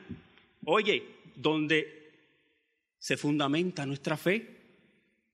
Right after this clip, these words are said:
En ella, en virtud de esa expiación, Dios nos otorgó su justicia. De manera que el silencio de Dios que sonó en el Gólgota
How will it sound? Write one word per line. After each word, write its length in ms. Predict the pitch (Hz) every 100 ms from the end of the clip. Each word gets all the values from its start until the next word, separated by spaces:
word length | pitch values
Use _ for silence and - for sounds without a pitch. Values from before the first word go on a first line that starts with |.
| _ _ _ _ _
En 180 | 143 151
ella, 420 | 214 240 165 120 - - - - - - _ _ _ _ _ _ -
en 160 | 165 170
virtud 400 | 170 160 240 262
de 140 | 240
esa 140 | 220
expiación, 880 | 233 - 226 196 - 226 233 165 202 - - - - - _ _ -
Dios 500 | 120 175 208 226 220
nos 220 | 190 -
otorgó 400 | 170 165 147 170
su 140 | 190
justicia. 720 | 170 170 - 139 - 120 117 - - _ _ _ _ _ _ _ _
De 160 | - 160
manera 640 | 165 170 214 226 170 123 - - - - _ _ _ _ _
que 140 | - 165
el 100 | 165
silencio 600 | - 170 220 269 285 240
de 120 | 220
Dios 280 | 208 240 240
que 140 | 240
sonó 280 | 202 202 208
en 100 | 247
el 160 | 226 165
Gólgota 800 | 196 226 208 165 147 139 123